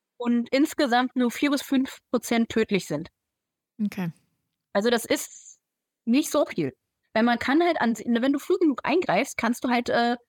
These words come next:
Speaker 1: das super versorgen. Und wenn's denn nur, sowieso nur die nekrotische Wunde ist, was es ja hauptsächlich ist, ja okay, dann wird die halt vielleicht operiert, oder dass das nekrotische Gewebe da rausgenommen wird, ähm, oder es wird vielleicht noch rechtzeitig genug behandelt mit, äh, Antibiotika und sowas, dann hast du halt eine Narbe. Ja, aber das war's.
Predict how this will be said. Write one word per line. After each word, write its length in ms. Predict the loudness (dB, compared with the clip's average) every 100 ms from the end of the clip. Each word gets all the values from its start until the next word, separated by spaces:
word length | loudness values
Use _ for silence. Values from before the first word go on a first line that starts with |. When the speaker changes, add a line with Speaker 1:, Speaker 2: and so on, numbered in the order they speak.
| _ _ -6
Speaker 1:
das 140 | -6
super 240 | -4 -2 0
versorgen. 460 | 0 0 0 -2 -6 -8 -4
Und 140 | 0
wenn's 220 | 0 0
denn 240 | 0 0 2
nur, 200 | 0 0
sowieso 360 | 0 0 2
nur 200 | 4 2
die 100 | 2
nekrotische 560 | 0 0 -2 -2 -2 0
Wunde 240 | 2 2
ist, 200 | 2 0
was 160 | -2 -2
es 80 | -2
ja 80 | 0
hauptsächlich 540 | -2 -2 -4 -2 0
ist, 180 | 0 -2 -10 -8 0
ja 140 | 2
okay, 280 | 2 0 0
dann 180 | 2 0
wird 160 | 0
die 80 | 2
halt 240 | 2 0 0
vielleicht 260 | -2 0
operiert, 440 | -2 -2 0 0 0
oder 100 | -2
dass 60 |
das 140 | -4 -2
nekrotische 520 | -2 0 -2 -2 -2
Gewebe 300 | 0 2 2
da 100 | 2
rausgenommen 560 | 0 0 -2 0 0
wird, 220 | 0 0 -2 _ _ -2
ähm, 240 | 0 2
oder 160 | 2 2
es 140 | 0 -4
wird 240 | -6 -2
vielleicht 220 | -2 0
noch 120 | 0
rechtzeitig 460 | 0 0 -2 -2 -2
genug 240 | -2 0
behandelt 380 | 0 0 2 0
mit, 100 | 0
äh, 220 | 0 2 2
Antibiotika 640 | -2 0 0 0 -2 -2
und 80 | -2
sowas, 280 | 0 0 -2 -8 -12
dann 140 | -2 -2
hast 180 | 0 0
du 40 |
halt 160 | 0 0
eine 80 |
Narbe. 300 | 0 2 0
Ja, 140 | 0 0
aber 140 | 0
das 160 | -2 -4
war's. 320 | -4 -6